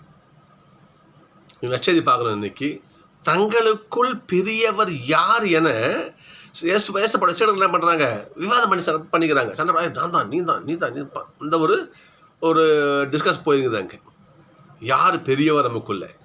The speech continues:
இயேசுப்பா அழகான பதில் பாருங்க இங்க. ஒரு குழந்தை தூக்கி நிறுத்தி வச்சுறார். "இந்த குழந்தையை என் பொருட்டு நீங்க ஏத்துக்கணும்." குழந்தை என்றால் ஆண்ட-, குழந்தை என்னன்னு அர்த்தம்? அந்த பிள்ளைய தூக்கி போன அர்த்தம் கிடையாது.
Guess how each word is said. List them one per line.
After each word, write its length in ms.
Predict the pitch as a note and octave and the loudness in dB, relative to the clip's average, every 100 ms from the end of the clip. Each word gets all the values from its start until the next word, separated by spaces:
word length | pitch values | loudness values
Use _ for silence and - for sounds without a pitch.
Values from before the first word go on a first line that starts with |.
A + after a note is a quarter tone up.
| _ _ _ _ _ _ - _ _ _ _ _ _ - - | _ _ _ _ _ _ -20 _ _ _ _ _ _ -18 -6
இயேசுப்பா 220 | D#3 E3 | -4 0
அழகான 320 | C#3 C3 D3+ | 0 2 2
பதில் 240 | C#3+ C3 B2+ | 2 0 0
பாருங்க 240 | A2 G2 | -2 -2
இங்க. 260 | F#2+ D#2+ - _ _ _ _ _ _ _ - | -8 -14 -18 _ _ _ _ _ _ _ -16
ஒரு 120 | G#2+ | -12
குழந்தை 280 | - C3+ C3 | -4 -2 -2
தூக்கி 180 | A#2+ A#2 | -6 -10
நிறுத்தி 140 | A2 | -8
வச்சுறார். 320 | G#2+ G#2 F2 - _ _ _ _ _ _ _ _ _ _ - - _ _ _ - - | -10 -10 -14 -16 _ _ _ _ _ _ _ _ _ _ -20 -20 _ _ _ -20 -12
"இந்த 440 | C3+ F3 A#3 A3+ G3+ | -2 -2 0 0 0
குழந்தையை 800 | D3+ C#3 C3+ C3 B2+ E3 F3+ - - _ _ _ | 2 0 0 -2 0 -2 -2 -12 -20 _ _ _
என் 480 | C3+ C#3 F3+ G#3 G3+ | -8 0 0 0 -4
பொருட்டு 340 | - G3 G3 | 0 -2 -2
நீங்க 300 | G#3 F3+ C3 | -2 0 0
ஏத்துக்கணும்." 420 | B2+ G#2 F2 - _ _ - - _ - _ _ - _ _ _ _ _ _ _ _ - _ _ - - - | -2 -6 -12 -16 _ _ -20 -20 _ -20 _ _ -20 _ _ _ _ _ _ _ _ -20 _ _ -20 -20 -10
குழந்தை 300 | - E3 F3 | 0 2 4
என்றால் 560 | D#3+ D3 C#3 D#3 A4+ - - _ - _ _ | 2 2 2 2 2 -2 -12 _ -20 _ _
ஆண்ட-, 560 | - E3 E3 - - - | 0 2 2 -2 -4 -2
குழந்தை 320 | E3 F#3 G3+ | 0 0 2
என்னன்னு 200 | B3 A#3 | 2 2
அர்த்தம்? 320 | G3 - C3+ | 2 2 0
அந்த 160 | A#2+ A#2+ | 0 -4
பிள்ளைய 460 | D3+ F#3 E3+ C#3 | -2 2 2 0
தூக்கி 200 | D3 E3+ | -2 0
போன 160 | D#3+ D3+ | 2 2
அர்த்தம் 200 | C#3 C#3+ | 2 2
கிடையாது. 480 | A#2+ G#2 C#3+ F3+ | 0 -2 -4 -6